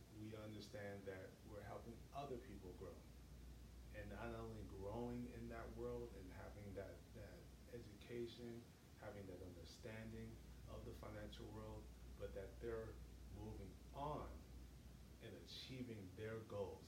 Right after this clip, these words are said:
their financial goals, that they'll be able, since they have the discipline and the knowledge and the skill set, they can pass it on to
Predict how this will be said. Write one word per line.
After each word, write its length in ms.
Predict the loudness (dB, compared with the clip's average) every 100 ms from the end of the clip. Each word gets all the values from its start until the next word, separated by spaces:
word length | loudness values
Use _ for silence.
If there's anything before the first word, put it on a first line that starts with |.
| -4
their 320 | 2 4 4 2
financial 480 | -2 -2 -4 -4 -2
goals, 240 | -2 -2 0
that 160 | 2 6
they'll 160 | 6 6
be 160 | 2 0
able, 240 | 2 2 2
since 160 | 0 2 6
they 160 | 8 6
have 160 | 2 -2
the 100 | -2
discipline 480 | -2 -2 -2 -2 -2
and 160 | -2 -2
the 140 | -2 0
knowledge 320 | 0 0 -2 -4
and 40 | -4
the 80 | -4
skill 320 | 0 4 4
set, 320 | 2 -2 -2 -4 -4 -4
they 140 | -4 -4
can 80 | -4
pass 240 | -2 0 0 -2
it 80 |
on 160 | -2 -2
to 80 | -4